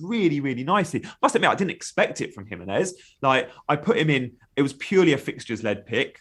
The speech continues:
The form wasn't there. I'd seen him score that one goal and thought, against Southampton, thought, "Now I can bring him in," 'cause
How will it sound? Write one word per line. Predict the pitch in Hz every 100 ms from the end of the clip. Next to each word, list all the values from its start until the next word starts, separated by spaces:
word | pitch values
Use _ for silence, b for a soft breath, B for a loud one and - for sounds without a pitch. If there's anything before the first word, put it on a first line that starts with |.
| -
The | 120
form | 165 156 117
wasn't | 139 135 95
there. | 101 107
I'd | 113
seen | 160 131
him | 120
score | - 120
that | 101 113
one | 120 110
goal | 107 104 104
and | 104
thought, | - 110 104 - 107
against | 117 76 107
Southampton, | 101 98 98 101
thought, | 95 87 -
"Now | 113 101
I |
can | 95 110
bring | 107
him | 101 107
in," | 104 104
'cause | 113 95